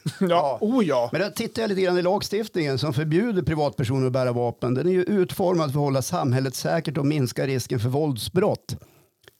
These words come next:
Speaker 1: Ja.
Speaker 2: Ja. Och den innebär i grund och botten att vanliga människor inte får bära vapen utan särskilt tillstånd.
Speaker 1: Ja, men om man, om man får bära vapen, då kanske man
Speaker 2: Ja, men
Speaker 1: förhindrar
Speaker 2: det, det,
Speaker 1: våldsbrott
Speaker 2: det här
Speaker 1: också.
Speaker 2: är ju ett utspel.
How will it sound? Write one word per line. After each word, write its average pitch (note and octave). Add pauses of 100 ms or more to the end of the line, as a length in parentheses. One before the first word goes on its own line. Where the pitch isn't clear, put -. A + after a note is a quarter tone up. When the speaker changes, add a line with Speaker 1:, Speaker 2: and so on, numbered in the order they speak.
(200)
Speaker 1:
Ja. D#3+
Speaker 2:
Ja. C#3 (180)
Och D#3
den F3
innebär D#3+
i D#3+
grund D3
och C#3+
botten B2+
att B2
vanliga D#3
människor C#3
inte C3+
får F#3+
bära C#3+
vapen B2
utan A#2+
särskilt A#2+
tillstånd. B2 (520)
Speaker 1:
Ja, G3+
men A3+
om A3
man, A3+
om A3+
man A3
får A#3
bära A3
vapen, F#3
då F#3 (220)
kanske A#3
man A3
Speaker 2:
Ja, F3
men E3
Speaker 1:
förhindrar C4
Speaker 2:
det, F#3
det, F3+
Speaker 1:
våldsbrott C#3
Speaker 2:
det D#3
här F#3
Speaker 1:
också. G3+
Speaker 2:
är -
ju E3+
ett D#3
utspel. A#2